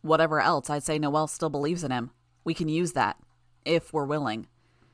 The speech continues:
And that's only if we can get him on board, I said. Ballistic nodded. What does she do? Gru asked.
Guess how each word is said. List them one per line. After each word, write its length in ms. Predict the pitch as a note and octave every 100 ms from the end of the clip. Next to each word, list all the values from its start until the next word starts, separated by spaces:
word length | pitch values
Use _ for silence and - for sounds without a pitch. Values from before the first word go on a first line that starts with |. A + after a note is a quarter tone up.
| _ _ _ _ _ _ _ _
And 120 | - E3+
that's 160 | E3+
only 220 | F#3 F3+ -
if 340 | G3 D#3 -
we 80 | E3
can 140 | E3
get 120 | D#3+ D#3+
him 120 | D#3
on 160 | D3
board, 380 | C#3+ E3 C#3 A#2+ - _ _ -
I 80 | C#3+
said. 360 | - C#3 C3 C#3 _ _ _ _ _ _ _ _
Ballistic 460 | D#3 D#3 E3 C3+ D3+
nodded. 380 | D#3 D3+ A#2+ - _ _ _ _ _ - _ _ _ _ _ _ _
What 260 | D3+ D3 E3
does 160 | A3+
she 180 | - G#3
do? 420 | D#3 D#3 E3 A2+ - _ _ _ _ -
Gru 260 | D#3+ D3+
asked. 460 | A#2 D#3+ A#2+ -